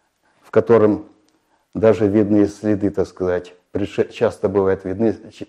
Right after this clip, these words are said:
с-, э, следы материнской породы. Раковин там разные и так далее, и так далее. Дальше гнейс, кварцит,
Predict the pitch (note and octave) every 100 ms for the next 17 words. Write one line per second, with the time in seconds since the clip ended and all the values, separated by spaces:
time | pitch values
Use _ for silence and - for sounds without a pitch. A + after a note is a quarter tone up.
0 | - - - - A#2 G2 F#2 - G#2+ G#2+
1 | A#2+ G#2 G2+ G2+ G2 F#2 - F#2 G2+ E2
2 | D#2 - - _ _ _ - C3 E3 D#3
3 | - B2+ B2 A#2 A2+ A2+ G#2 A2 - F#2+
4 | F#2+ G2 G2 A#2+ G#2 G2 F#2+ E2 D#2+ E2
5 | - - _ _ A#2 G#2+ - G#2 E2 A2+
6 | C3 B2+ - - _ _ _ G2 G#2 A2
7 | - A#2+ A2 G#2+